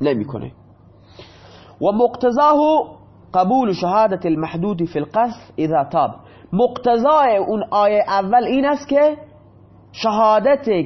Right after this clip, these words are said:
کسی که حد خورده است در تهمت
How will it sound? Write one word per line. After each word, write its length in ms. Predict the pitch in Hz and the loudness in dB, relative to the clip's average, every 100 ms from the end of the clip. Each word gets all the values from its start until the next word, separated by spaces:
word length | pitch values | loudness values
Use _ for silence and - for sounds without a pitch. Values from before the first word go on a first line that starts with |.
| - | -4
کسی 440 | 254 262 262 240 | -4 -4 -2 -4
که 140 | - 190 | -4 -6
حد 460 | - 269 320 226 | -4 0 2 0
خورده 400 | 233 202 196 185 | -2 -2 -2 0
است 300 | 175 170 - 156 | 0 -2 -4 -2
در 200 | 170 170 | -2 -2
تهمت 580 | 196 185 226 294 294 - | -4 -2 0 0 -2 -10